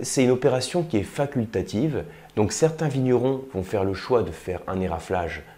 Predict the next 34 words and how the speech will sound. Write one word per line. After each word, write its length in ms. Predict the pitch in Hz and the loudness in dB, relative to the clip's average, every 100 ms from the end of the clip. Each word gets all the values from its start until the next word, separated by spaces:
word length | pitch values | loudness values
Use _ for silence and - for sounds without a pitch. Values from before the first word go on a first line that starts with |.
| - | -10
euh, 60 | 80 | -6
total, 640 | - 95 - 151 190 156 - - - _ - | -2 0 2 0 0 -6 -12 -20 -20 _ 2
et 80 | 123 | 6
d'autres 340 | 156 185 - | 6 4 2
un 100 | 120 | 2
éraflage 760 | 110 107 107 139 160 156 - - - | 4 4 2 0 0 -2 -4 -14 -2
partiel, 640 | - - - 120 101 78 - - | 0 0 0 0 0 -2 -8 -14
c'est-à-dire 460 | - 101 107 127 143 | -10 2 4 4 2
qu'il 120 | - | -2
y 40 | |
a 40 | - - | 0 4
une 220 | 185 185 | 4 4
partie 500 | 165 - - 160 156 - - | -2 -2 -2 0 0 -8 -2
de 80 | 104 | 4
la 100 | 95 | 4
production, 640 | - 123 120 117 - 117 - | 4 2 2 -2 -2 -4 0
une 140 | 120 | 0
partie 360 | 117 127 - 120 | 0 -6 -2 0
de 60 | |
la 80 | 107 | 0
vendange 560 | 98 98 95 95 87 87 - - - - | 0 0 0 -2 -4 -8 -12 -20 -20 -6
qui 100 | 101 | 2
va 140 | 110 | 2
subir 460 | - - 127 123 110 | 2 -2 0 2 2
un 80 | 95 | 0
éraflage, 600 | 82 78 98 160 165 - - - - - | -2 -2 -4 -4 -6 -12 -14 -20 -14 4
l'autre 420 | 139 214 - - | 8 8 8 0
qui 120 | - | 0
va 140 | 98 90 | 2 0
pas 240 | - 156 | 0 2
subir 380 | 143 - 117 98 | 2 0 2 4
d'éraflage, 560 | 82 80 104 165 214 - | 2 -4 -4 -4 -6 -12
ça 160 | - | -14
va 120 | 82 | -10